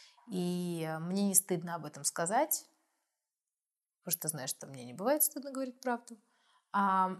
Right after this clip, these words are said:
но и я не знаю, что с этим делать. То есть я понимаю, что я с-, я правда этому уделю огромное количество времени. Знаешь еще почему?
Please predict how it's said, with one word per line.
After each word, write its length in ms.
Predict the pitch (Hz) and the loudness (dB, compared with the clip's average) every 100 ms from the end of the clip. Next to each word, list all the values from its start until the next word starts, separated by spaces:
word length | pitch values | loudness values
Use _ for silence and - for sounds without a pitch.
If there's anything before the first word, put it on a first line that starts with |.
| - | 0
но 480 | 214 208 202 196 - _ _ _ - - | 4 6 6 2 -10 _ _ _ -18 -4
и 60 | - | 2
я 160 | 185 233 | 6 6
не 120 | 233 | 6
знаю, 340 | 202 220 254 | 2 4 2
что 160 | - 202 | 2 0
с 80 | - | 0
этим 240 | 190 185 | -2 -6
делать. 340 | 175 156 107 - | -4 -4 -4 -2
То 80 | |
есть 160 | 185 - | 0 2
я 80 | 214 | 0
понимаю, 440 | 208 196 196 247 | 0 -2 2 0
что 160 | 254 - | 0 -6
я 200 | 170 190 | -4 0
с-, 160 | 185 - | 0 0
я 220 | 185 185 | -2 -2
правда 400 | 185 - 202 202 | 0 0 0 0
этому 300 | 190 180 175 | -2 -4 -4
уделю 360 | 170 185 180 196 | -4 -4 -2 -2
огромное 460 | 175 190 196 175 160 | -4 -4 -6 -6 -6
количество 480 | 165 165 170 - | -6 -6 -6 -6
времени. 560 | 160 175 262 302 240 185 - - - - | -4 -2 -2 -4 -8 -10 -14 -16 -16 0
Знаешь 240 | 269 359 | 4 4
еще 160 | 359 254 | 2 -4
почему? 520 | 240 - 240 202 | -2 -2 -2 -4